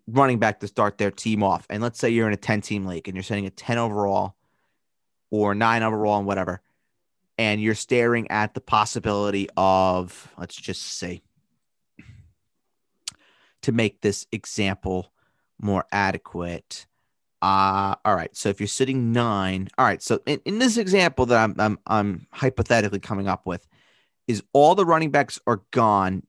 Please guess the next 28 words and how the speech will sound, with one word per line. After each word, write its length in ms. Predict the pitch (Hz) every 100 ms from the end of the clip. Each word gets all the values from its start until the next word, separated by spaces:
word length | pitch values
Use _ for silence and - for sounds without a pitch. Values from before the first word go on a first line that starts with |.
| _ _ -
that 120 | 110
will 80 | 107
be 220 | 104 -
in 200 | 135 139
that 200 | 135 120
range 560 | - 107 98 95 92 - _ _ _ _ _ _ _ _ _ _ -
minus 600 | 120 127 120 117 110 104
Davante 540 | - 104 95 92 95
Adams. 500 | 80 76 - - - _ _ _
So 200 | - 107 -
Adams 340 | 113 113 107
is 120 | 110
gone 300 | 98 104 95
as 140 | 92 -
well. 220 | 92 73
So 180 | - 101
we're 80 | 98
saying 400 | - 95 95 92
McCaffrey's 600 | - 120 135 - 151 143
gone, 420 | 131 127 123 127 _ _ _ _
Barkley's 420 | 113 113 - 113
gone, 520 | - 101 98 92 104 -
Kamara's 520 | 110 107 107 101 98
gone, 380 | 101 92 92 92
Cook's 320 | - 104 -
gone. 240 | - 92 82
That's 160 | 82
four. 520 | - - 98 80 50